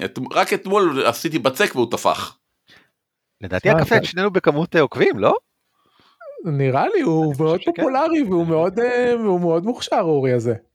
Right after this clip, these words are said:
Speaker 1: תודה רבה. האמת שהיה לי מעט מאוד עוקבים, ואז אני לא זוכר מה פרסמתי לפני איזה חודש, ואיזה שלוש מאות איש חדשים התחילו לעקוב אחריי, לא ברור למה, כי הטוויטר שלי לא קשור למשחקי תפקידים, וכידוע לנו מה שלא קשור למשחקי תפקידים לא באמת מעניין, אבל,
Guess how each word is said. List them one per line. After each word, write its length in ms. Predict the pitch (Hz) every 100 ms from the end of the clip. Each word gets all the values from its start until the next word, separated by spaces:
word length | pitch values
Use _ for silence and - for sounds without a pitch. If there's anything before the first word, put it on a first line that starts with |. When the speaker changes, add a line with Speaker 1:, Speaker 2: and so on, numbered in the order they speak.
| _ _ _ _ _ 92 - _
Speaker 1:
תודה 240 | 85 85
רבה. 320 | 87 80 80 80
האמת 300 | 95 110 -
שהיה 240 | 104 104
לי 180 | 107 101
מעט 280 | 92 92 104
מאוד 180 | 98
עוקבים, 360 | - - 113 127
ואז 220 | 92 90 90
אני 100 | 95
לא 80 |
זוכר 220 | 104 - 92
מה 160 | 98
פרסמתי 560 | 110 120 - 113 110 110
לפני 260 | 95 104
איזה 160 | 98 90
חודש, 420 | - 113 120 -
ואיזה 320 | 90 87 85 73 - _ _ -
שלוש 340 | - 110 -
מאות 180 | 104 98
איש 160 | 95 -
חדשים 340 | 92 - 90
התחילו 220 | 87 95
לעקוב 280 | 80 - 104
אחריי, 320 | 104 104 107 101 - - _
לא 140 | 107 123
ברור 360 | 127 120 107
למה, 300 | 104 131 143
כי 140 | 131 101
הטוויטר 340 | 113 113 117
שלי 200 | 107 95
לא 140 | 98 110
קשור 220 | 107 104
למשחקי 380 | 101 - 98 101
תפקידים, 460 | 107 101 101 143 - _ _ -
וכידוע 380 | - 95 107 107
לנו 220 | 107 107
מה 160 | 104
שלא 180 | 101 101 101
קשור 160 | 107
למשחקי 220 | 95 - 101
תפקידים 240 | 92 92 90
לא 100 | 90
באמת 300 | 90 90 95
מעניין, 320 | 95 110 165 - _ _ _ _
אבל, 220 | 90 104